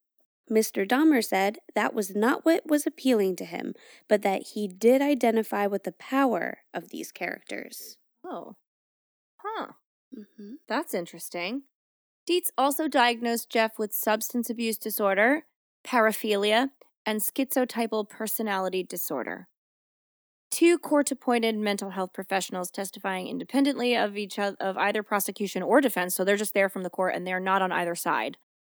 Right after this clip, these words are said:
Speaker 2: um, because there was just so much back and forth, were forensic psychiatrist George Palermo and clinical psychi-, psychologist Samuel Friedman. Palermo stated that the murders were the result of a pent-up aggression within Jeff himself,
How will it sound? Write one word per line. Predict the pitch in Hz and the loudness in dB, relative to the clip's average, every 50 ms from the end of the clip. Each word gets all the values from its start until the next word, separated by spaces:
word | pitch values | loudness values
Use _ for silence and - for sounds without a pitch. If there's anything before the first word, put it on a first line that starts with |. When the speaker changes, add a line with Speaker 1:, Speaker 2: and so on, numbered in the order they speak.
| _ - | _ -2
Speaker 2:
um, | 190 185 175 175 170 | -2 -2 -2 -2 -6
because | 170 - 185 175 | -8 -6 -6 -4
there | 180 180 | -2 -2
was | 175 175 - | -2 -2 -4
just | - 180 - - - | -6 -8 -6 -4 -2
so | 190 175 | -2 -2
much | 196 160 160 - | -2 -2 -6 -6
back | - 143 - 160 | -6 -8 -6 -8
and | 160 160 | -12 -10
forth, | - 151 147 175 - - | -10 -8 -10 -10 -10 -6
were | 190 196 190 | -6 -6 -4
forensic | - - 214 214 220 220 - 220 - | -4 -4 -2 -2 -2 -2 -6 -8 -6
psychiatrist | - 226 202 - - 208 202 196 - - 208 196 - - - - | -4 -4 -4 -4 -2 -2 -2 -2 -2 -4 -8 -8 -8 -10 -12 -6
George | - 202 196 190 185 - - | -2 0 0 0 -2 -4 -14
Palermo | - - 196 196 202 214 226 240 247 262 277 269 - - - - _ - | -12 -8 -6 -2 -2 0 2 2 4 4 2 0 -2 -8 -20 -16 _ -8
and | 202 196 - | -8 -6 -4
clinical | - - 269 269 262 - 254 226 208 | 0 0 2 2 2 2 0 0 0
psychi-, | - 208 196 - - 220 196 190 190 190 190 185 185 - _ - | 0 -2 -4 -4 -2 -2 0 2 2 0 0 -2 -6 -10 _ -14
psychologist | - - 208 202 196 _ - - - 285 269 214 190 - 160 185 - - - - - - _ _ _ | -8 -6 -4 -6 -6 _ -8 -4 0 2 2 2 2 0 0 -2 -2 -2 -6 -10 -20 -20 _ _ _
Samuel | - - - - 214 202 202 202 202 196 196 202 | -8 -4 0 2 4 4 4 2 2 0 0 -2
Friedman. | - - 277 269 220 214 160 127 - 185 - _ _ _ _ _ _ _ _ _ _ _ _ _ - | 0 0 0 0 0 0 -4 -6 -6 -10 -14 _ _ _ _ _ _ _ _ _ _ _ _ _ -6
Palermo | - 208 202 196 202 240 294 381 381 240 202 | -2 0 4 6 6 8 8 8 6 6 4
stated | 196 - - 196 185 180 185 190 - | 4 4 2 2 2 2 2 0 0
that | 196 196 - | 0 0 0
the | 220 | -2
murders | 208 208 202 202 208 208 202 | -2 0 0 2 0 0 0
were | 214 208 | -2 -4
the | 202 208 208 | -2 -2 0
result | 214 220 202 - 190 196 196 - - | 0 0 0 2 2 2 0 0 -4
of | 196 196 | -4 -4
a | 196 | -4
pent-up | 190 - - - 285 269 - 269 - - | -6 -4 0 2 2 2 2 0 -2 -2
aggression | 220 202 - 202 214 226 - - 202 190 190 | -6 -4 0 0 0 0 0 -2 -4 -4 -4
within | 185 190 - - - 202 196 196 | -6 -6 -6 -6 -6 -4 -4 -2
Jeff | - 180 180 - | 0 0 0 -2
himself, | - 180 185 - - - 247 190 139 - - | -4 -8 -6 -2 4 4 6 6 6 2 -2